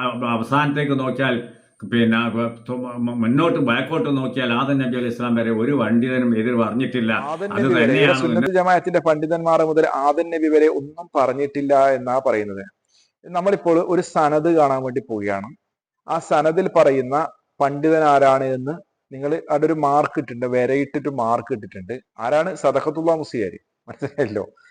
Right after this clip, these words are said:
Speaker 2: ആ സദഖത്തുള്ള മുസ്ലിയാരുടെ പേര് അവിടെ ഓർത്തു വെക്കുക. ഇനി നിങ്ങൾ സ്ക്രീനിൽ കാണാൻ വേണ്ടി പോകുന്ന ഒരു പുസ്തകമുണ്ട്. ഏതാണ് ആ പുസ്തകം? കണ്ടോ, ഏതാണ് ആ പുസ്തകം? ഞാൻ പേര് പറയേണ്ട ആവശ്യമില്ലല്ലോ.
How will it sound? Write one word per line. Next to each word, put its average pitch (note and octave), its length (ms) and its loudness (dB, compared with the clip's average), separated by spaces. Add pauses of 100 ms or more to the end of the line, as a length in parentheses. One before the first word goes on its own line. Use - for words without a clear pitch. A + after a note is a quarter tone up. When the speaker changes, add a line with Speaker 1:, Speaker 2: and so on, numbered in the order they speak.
(160)
Speaker 2:
ആ B2+ 140 -2
സദഖത്തുള്ള D#3 640 2
മുസ്ലിയാരുടെ D3 500 2
പേര് C#3+ 300 4
അവിടെ C#3+ 160 4
ഓർത്തു A#2 280 -4
വെക്കുക. A2+ 220 -2 (140)
ഇനി F#3 160 0
നിങ്ങൾ F3+ 220 -2
സ്ക്രീനിൽ C#3 340 -2
കാണാൻ B2+ 300 0
വേണ്ടി C3 280 -6
പോകുന്ന B2 380 -2
ഒരു B2+ 140 -4
പുസ്തകമുണ്ട്. F#2+ 520 -6 (240)
ഏതാണ് C#3+ 220 6
ആ - 80 2
പുസ്തകം? A2+ 340 -4 (560)
കണ്ടോ, B2+ 260 2 (540)
ഏതാണ് C#3+ 220 2
ആ - 60 4
പുസ്തകം? C#3 380 -4 (1000)
ഞാൻ C#3 180 -2
പേര് D#3+ 280 2
പറയേണ്ട C#3+ 300 4
ആവശ്യമില്ലല്ലോ. C#3+ 460 0